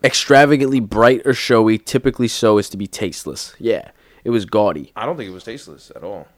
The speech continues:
Speaker 1: I
Speaker 2: I
Speaker 1: think
Speaker 2: I thought the colors went perfect together.
Speaker 1: I think they went, I, I mean, yes, those colors
Speaker 2: Like
Speaker 1: went
Speaker 2: the
Speaker 1: perfect
Speaker 2: C M S V,
Speaker 1: together, but,
Speaker 2: the
Speaker 1: like,
Speaker 2: C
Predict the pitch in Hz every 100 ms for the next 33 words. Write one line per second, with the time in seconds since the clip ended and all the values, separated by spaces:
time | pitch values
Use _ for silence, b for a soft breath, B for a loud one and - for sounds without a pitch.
0 | _ - 95 113 101 113 117 110 98 90
1 | _ 104 98 90 87 69 101 92 69 71
2 | 50 _ _ _ - 123 120 110 107 101
3 | _ _ _ _ - - 107 110 98 113
4 | 101 - - 101 - 117 107 107 104 110
5 | 135 117 123 131 135 127 104 101